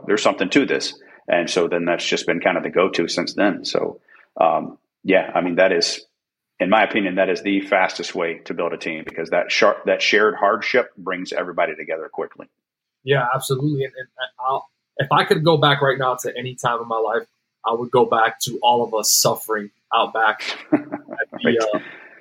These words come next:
Speaker 2: the not so famous operations up north. Um,
Speaker 1: Well,
Speaker 2: but
Speaker 1: that was, uh, that,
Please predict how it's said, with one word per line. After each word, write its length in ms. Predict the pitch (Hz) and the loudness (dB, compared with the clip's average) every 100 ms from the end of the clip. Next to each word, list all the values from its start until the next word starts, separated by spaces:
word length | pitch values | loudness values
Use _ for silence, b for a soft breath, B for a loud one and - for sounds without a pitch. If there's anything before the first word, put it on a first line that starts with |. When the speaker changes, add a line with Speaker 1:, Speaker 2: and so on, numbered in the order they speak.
| _ | _
Speaker 2:
the 140 | 135 127 | -2 2
not 220 | 131 139 | 2 4
so 260 | - 131 | 2 0
famous 500 | 123 131 127 120 113 | 0 0 2 0 -2
operations 840 | 127 120 - 120 117 - 107 - - _ | 0 0 2 2 2 0 -2 -8 -8 _
up 240 | - 113 - | -2 -2 -2
north. 380 | 117 107 104 _ _ | -2 0 -2 _ _
Um, 400 | 113 110 107 104 - | -4 -2 -2 -6 2
Speaker 1:
Well, 120 | 196 | 6
Speaker 2:
but 20 | |
Speaker 1:
that 120 | 156 | 6
was, 180 | 156 143 | 4 4
uh, 260 | 139 131 - | 4 4 4
that, 340 | 120 - - | 2 0 -6